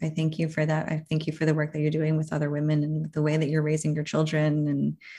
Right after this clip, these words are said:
because it's beautiful. And that's the only thing that we can do. You know, there's a million and one things going on outside of us in this world that we wish we could fix and heal. And,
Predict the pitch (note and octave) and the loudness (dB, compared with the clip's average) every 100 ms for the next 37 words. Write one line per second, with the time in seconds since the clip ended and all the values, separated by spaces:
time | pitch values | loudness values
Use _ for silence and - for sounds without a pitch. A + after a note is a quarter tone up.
0 | - - _ - E3+ F3 E3+ E3+ E3+ E3 | -20 -20 _ -4 2 4 4 4 2 2
1 | E3 D#3 D3+ D#3+ D#3 E3+ E3 E3+ E3+ D#3+ | 0 0 0 -2 0 2 4 4 2 2
2 | D#3+ D#3+ E3+ E3 E3 E3 D3+ D3 D3 D#3 | 0 0 2 2 4 4 2 2 2 2
3 | E3 E3+ F3 E3+ E3+ D#3+ D3+ D#3 D#3 D3+ | 4 4 6 4 4 2 2 0 0 0
4 | D3+ D3 - C#3+ C#3 C#3 C#3 C#3 - - | 0 0 0 0 2 2 2 0 0 0
5 | C#3 C#3 - - D3 B2+ C3+ D3+ - D3+ | 0 0 -4 -6 -2 0 0 -2 -2 2
6 | D3+ C#3+ - C#3+ C3 C#3+ C#3+ - - D3 | 2 2 0 0 2 2 0 -2 -2 -2
7 | C#3+ D3 - D3 - C#3+ C#3+ - - C#3+ | 0 -2 -2 -4 -2 -2 -4 -8 -4 -4
8 | - - D3 C#3 C#3+ C3+ C3+ D3+ D3 C#3 | -2 -4 -2 0 2 2 -2 -2 -2 -2